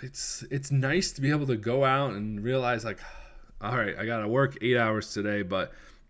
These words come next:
at the end of the day, I can watch two hours of football while I'm on my Peloton machine." Like, that's just the reality behind it. Like, that's a nice feeling to have again. And I, <laughs> last year was a struggle for me. I'm not gonna lie. I'm sure it was a struggle for a lot of you guys. Uh, not having sports is, uh,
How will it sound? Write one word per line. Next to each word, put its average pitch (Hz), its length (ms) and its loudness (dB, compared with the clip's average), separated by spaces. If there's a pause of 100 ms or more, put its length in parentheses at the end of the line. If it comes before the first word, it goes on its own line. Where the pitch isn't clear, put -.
(160)
at 101 80 -8
the 120 100 4
end 139 120 6
of 127 60 6
the 117 60 2
day, 123 240 4
I 107 40 -2
can 92 180 -6
watch 117 320 -4
two 135 220 0
hours 123 260 0
of 104 80 -10
football 110 480 -2
while 107 300 -2
I'm 107 240 -6
on 117 120 -6
my 117 220 -2
Peloton 110 560 -2
machine." 98 380 -8
Like, 101 180 -4
that's 131 220 0
just 135 160 0
the 127 80 -2
reality 123 340 2
behind 90 340 -6
it. 85 80 -6
Like, 90 220 -4 (680)
that's 135 240 2
a 156 40 2
nice 143 480 2
feeling 156 500 0
to 110 60 -8
have 151 400 -2
again. 92 300 -4
And 107 260 -6
I, 110 160 -4 (360)
<laughs> - 340 -20
last 196 320 4
year 247 120 2
was 240 120 2
a 214 60 2
struggle 214 400 0
for - 120 -4
me. 87 140 -2
I'm 185 220 -2
not 196 140 -2
gonna 175 140 2
lie. 185 260 6
I'm 127 120 2
sure 165 180 0
it 175 40 2
was 170 80 -2
a 160 60 -2
struggle 175 300 0
for - 140 -4
a 139 80 4
lot 147 240 4
of 110 80 0
you 101 100 -2
guys. 92 400 -2
Uh, 104 300 -2
not 131 160 2
having 185 280 2
sports 143 580 0
is, 107 240 -4
uh, 113 220 0